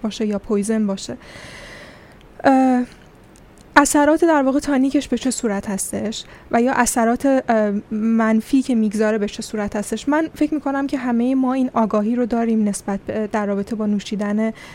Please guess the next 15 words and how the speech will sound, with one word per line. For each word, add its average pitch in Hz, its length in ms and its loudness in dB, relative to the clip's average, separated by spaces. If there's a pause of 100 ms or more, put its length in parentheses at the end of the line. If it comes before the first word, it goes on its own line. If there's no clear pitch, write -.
(120)
در 220 120 2
رابطه 208 280 -2
با 226 80 0
مصرف 214 420 -2
نوشیدنی‌های 208 720 0
الکلی 214 460 -2
که 269 240 2 (360)
مصرف 254 400 2
الکل 262 420 2
باعث 233 280 0
شروع 233 420 0
یک 220 180 0
سری 196 180 0
بیماری‌ها 190 500 0
می‌شه، 214 240 -8